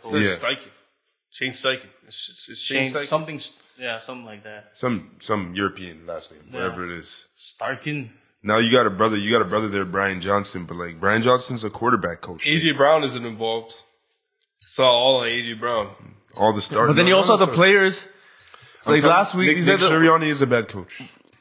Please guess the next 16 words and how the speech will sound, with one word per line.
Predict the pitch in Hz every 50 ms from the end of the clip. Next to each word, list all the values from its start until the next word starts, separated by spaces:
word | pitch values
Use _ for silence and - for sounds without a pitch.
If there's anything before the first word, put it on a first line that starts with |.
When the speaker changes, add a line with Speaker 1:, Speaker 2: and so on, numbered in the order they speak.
| - -
Speaker 4:
But | 123 147 147 131 120 175 175
Speaker 3:
Bad | 170 208 208 101 98 160
Speaker 4:
the | 156 170
fact | - 190 185 190 -
that | 196
you | 196
have | 185 160 -
players | - 160 180 185 185 175 160 147
audibling | - - 131 156 165 156 151 151 151 147 147 143
out | 147 143
of | 139 127
what | 139 139 135
your | 135 139 139
own | 139 143 135
play | 131 - 139 151 156
calls. | 151 - 127 113 113 110 - - -